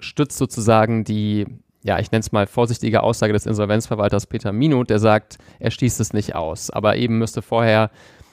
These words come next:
belegt sein, dass Reppegata sich wirklich strafbar gemacht hat vor dem Insolvenzverfahren, um Vermögen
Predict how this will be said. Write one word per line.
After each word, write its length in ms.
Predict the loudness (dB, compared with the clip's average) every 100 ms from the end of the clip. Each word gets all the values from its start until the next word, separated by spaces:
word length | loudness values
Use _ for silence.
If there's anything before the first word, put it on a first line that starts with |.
| _ _ -20 -2
belegt 380 | 4 4 4 4
sein, 160 | 2
dass 180 | 2 0
Reppegata 440 | -4 0 0 2
sich 160 | 0 -2
wirklich 240 | -10 -10 -10
strafbar 440 | -2 -2 0 -2
gemacht 280 | 0 0 2
hat 140 | 0
vor 160 | 2 0
dem 120 | 2
Insolvenzverfahren, 800 | 0 0 -2 -4 -6 0 2 2
um 120 | 0
Vermögen 500 | -2 0 0 0 -2